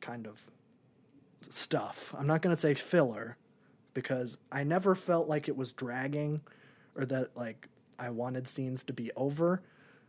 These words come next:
um, which is crazy 'cause it is three hours long. Um, but it, it definitely could have,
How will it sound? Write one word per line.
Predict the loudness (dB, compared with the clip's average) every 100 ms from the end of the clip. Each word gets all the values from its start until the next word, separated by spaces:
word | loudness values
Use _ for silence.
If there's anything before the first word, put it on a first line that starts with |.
| _
um, | -10 -8 -8 -2
which | 0 0
is | -2
crazy | -2 2 2 2 2 0
'cause | -2 -4
it | 0
is | 0
three | 0 2 2
hours | 2 0 -2
long. | -2 2 2 0 -6 -20 -20 _ -20 _ _ _ -8
Um, | -6 -6 -8 -10 -14 -20 _ _
but | -8 -6 -8 -10 -10
it, | -8 -8 -12 -8
it | -8 0
definitely | 0 0 -2 -2 -4 -4
could | -8 -6 -6
have, | -6 -8 -18 -20